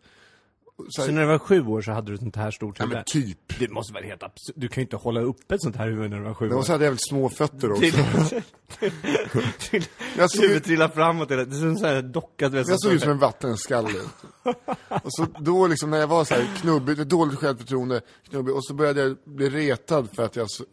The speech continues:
Speaker 1: så här, "Öh, fan, V S." Jag bara, "Vad är det V S här?" Men, eh, liksom, bara, "Vattenskalle, du har en vattenskalle." Så började jag bli retad för det av folk jag inte kände. Sen hoppade alla mina kompisar på den mobbningen. Så att då var jag lönnfet,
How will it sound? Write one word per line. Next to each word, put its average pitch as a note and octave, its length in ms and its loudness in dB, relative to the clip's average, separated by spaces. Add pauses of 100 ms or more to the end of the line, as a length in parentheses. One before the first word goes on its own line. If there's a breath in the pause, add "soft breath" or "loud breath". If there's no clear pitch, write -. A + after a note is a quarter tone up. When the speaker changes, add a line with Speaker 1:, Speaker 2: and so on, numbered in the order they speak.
(100)
Speaker 1:
så B2 100 -8
här, A2 80 -2 (260)
"Öh, B2 60 4 (100)
fan, B2+ 300 2
V B2+ 280 6
S." G#2 240 0
Jag D3 80 -10
bara, D3 60 -6
"Vad F3+ 120 -4
är G3 60 0
det F#3+ 140 -2
V F#3 240 0
S G3 240 0
här?" B2 220 -4 (440 soft breath)
Men, D#3+ 160 -4
eh, - 60 -10 (120)
liksom, D3 360 -8
bara, C3+ 100 2
"Vattenskalle, C#3+ 680 4
du D3+ 100 2
har D#3+ 100 6
en D3 80 0
vattenskalle." D3 720 0
Så A#2 140 -12
började D3+ 200 2
jag A2 60 -10 (580 soft breath)
bli C#3+ 240 2
retad C#3 380 2
för C#3 80 -4
det C#3 240 2 (180)
av B2+ 140 2
folk B2 260 2
jag A#2 80 0
inte G#2+ 120 -8
kände. A#2+ 260 -4 (200)
Sen C#3+ 140 -2
hoppade D3 500 0
alla C3+ 120 2
mina B2+ 160 -2
kompisar C#3+ 640 -4
på C3+ 420 0
den G#2+ 180 -6
mobbningen. G#2+ 480 -10 (640 soft breath)
Så - 120 -8
att C3 80 -6
då D3 60 -6
var D#3 180 2
jag D3+ 120 0
lönnfet, C3+ 580 -2